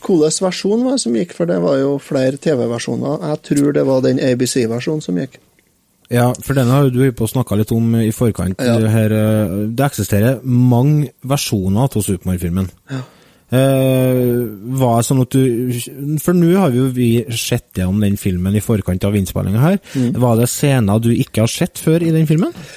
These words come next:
Speaker 2: For vi
Speaker 1: Eh.
Speaker 2: har sett D V D-versjonen fra to tusen og seks.
Speaker 1: Ja, det var en
Speaker 2: Ja.
Speaker 1: del, det var noen scener der som, som jeg ikke har sett før, ja.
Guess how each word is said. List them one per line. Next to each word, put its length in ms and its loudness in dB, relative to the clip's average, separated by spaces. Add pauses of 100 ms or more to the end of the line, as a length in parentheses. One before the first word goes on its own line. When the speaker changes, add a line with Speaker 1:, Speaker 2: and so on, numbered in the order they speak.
(140)
Speaker 2:
For 100 2
vi 120 6
Speaker 1:
Eh. 40 4
Speaker 2:
har 80 2
sett 300 -2
D 140 2
V 100 2
D-versjonen 520 0
fra 120 0
to 180 0
tusen 320 -4
og 160 2
seks. 720 -8
Speaker 1:
Ja, 180 0 (400)
det 200 2
var 180 2
en 80 2
Speaker 2:
Ja. 0 -
Speaker 1:
del, 160 2
det 220 -2
var 100 2
noen 160 -2
scener 340 0
der 140 0
som, 320 -2
som 160 -4
jeg 180 -2
ikke 140 -4
har 80 -2
sett 240 -4
før, 240 0
ja. 120 0